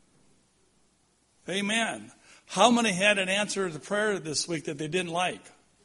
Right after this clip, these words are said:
Now, I know I ain't the only one here. Okay.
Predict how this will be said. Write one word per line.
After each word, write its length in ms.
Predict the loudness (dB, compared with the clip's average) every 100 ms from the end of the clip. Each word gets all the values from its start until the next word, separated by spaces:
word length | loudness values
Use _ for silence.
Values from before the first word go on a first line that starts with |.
| _ _ _ _ _ -20 -20 -20 -20 _ -20 -20 _ -20 -20 -20 _ 2
Now, 100 | 4
I 220 | 6 6
know 160 | 6 4
I 200 | 2 0
ain't 160 | -6
the 100 | -6
only 260 | -6 -6 -8
one 220 | -12 -14
here. 200 | -16 -20 -20 -20 -20 _ _ -20 _ _ _ _ _ _ _ _ _ _ -20 _ -4 -2
Okay. 500 | 6 6 6 0